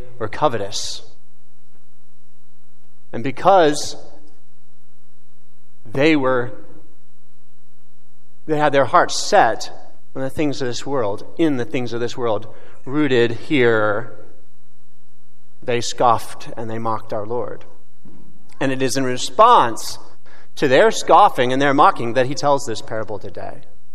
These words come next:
That's the, that's the context. We have it from the mouth of our Lord that there is a hell and that people go there.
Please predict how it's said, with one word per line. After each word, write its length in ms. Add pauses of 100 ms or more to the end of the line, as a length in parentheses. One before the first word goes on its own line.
(400)
That's 240
the, 340 (100)
that's 220
the 80
context. 840 (2500)
We 120
have 280
it 140
from 520
the 100
mouth 360
of 140
our 160
Lord 480 (1200)
that 160
there 320 (180)
is 280 (120)
a 100
hell 840 (1040)
and 120
that 100
people 240
go 180
there. 300